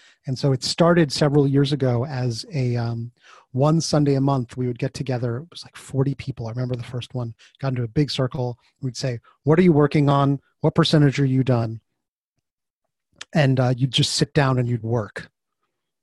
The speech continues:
with forty other people. And I don't know if you've ever meditated with a group of people where you kinda go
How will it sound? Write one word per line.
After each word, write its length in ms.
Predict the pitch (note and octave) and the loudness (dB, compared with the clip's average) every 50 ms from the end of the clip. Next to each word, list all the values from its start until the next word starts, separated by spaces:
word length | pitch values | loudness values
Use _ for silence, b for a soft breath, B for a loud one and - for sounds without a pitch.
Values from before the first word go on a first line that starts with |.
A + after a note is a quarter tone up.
| _ - | _ -10
with 100 | - - | -10 -10
forty 380 | - - - D#3+ D3+ C#3+ C#3+ C#3+ | -8 -4 2 2 4 4 4 2
other 140 | B2+ C3 B2+ | 0 0 -2
people. 340 | - - C3+ - - A2+ | -2 -4 -6 -4 -6 -10
And 160 | G#2+ A2+ C3 - - | -8 -8 -10 -8 -4
I 80 | D3 | 0
don't 100 | D3 D3+ | 2 4
know 60 | D#3 D#3 | 4 4
if 100 | C#3+ D3+ | 2 4
you've 100 | D3+ C#3+ | 2 2
ever 200 | C3+ B2+ C3+ B2 | 2 2 0 0
meditated 560 | B2+ C3 C#3 C#3+ D3 - - C3+ A#2+ A#2 A2 | 0 0 0 0 0 0 -2 -2 -2 -2 -2
with 160 | A2 A#2+ - | -4 -4 -4
a 60 | - A#2 | -6 -6
group 240 | A2+ B2 A#2+ - | -6 -6 -8 -8
of 100 | B2+ - | -10 -12
people 400 | - - C3+ B2 - B2+ A2 A2 | -8 -6 -6 -4 -4 -6 -6 -6
where 140 | C#3 C#3 B2+ | -8 -8 -8
you 120 | C3 C3 A#2+ | -6 -8 -8
kinda 280 | - - - - F#3 | -10 -14 -12 -12 -12
go 160 | - - - | -12 -12 -18